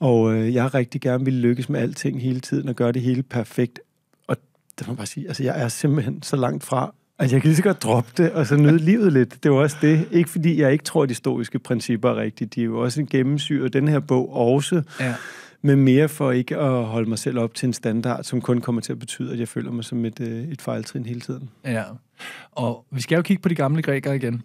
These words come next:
Speaker 1: Mm.
Speaker 2: <clears throat> Og inden vi kommer dertil, så jeg hørte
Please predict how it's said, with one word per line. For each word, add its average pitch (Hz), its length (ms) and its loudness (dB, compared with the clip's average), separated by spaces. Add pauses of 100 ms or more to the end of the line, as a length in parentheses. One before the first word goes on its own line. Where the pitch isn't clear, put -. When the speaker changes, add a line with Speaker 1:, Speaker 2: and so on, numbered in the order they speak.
Speaker 1:
Mm. 117 360 4 (200)
Speaker 2:
<clears throat> - 240 -20
Og 131 240 -4
inden 202 180 4
vi 214 60 0
kommer 156 240 0
dertil, 139 260 -2
så 160 160 -4 (420)
jeg 143 120 2
hørte 180 220 0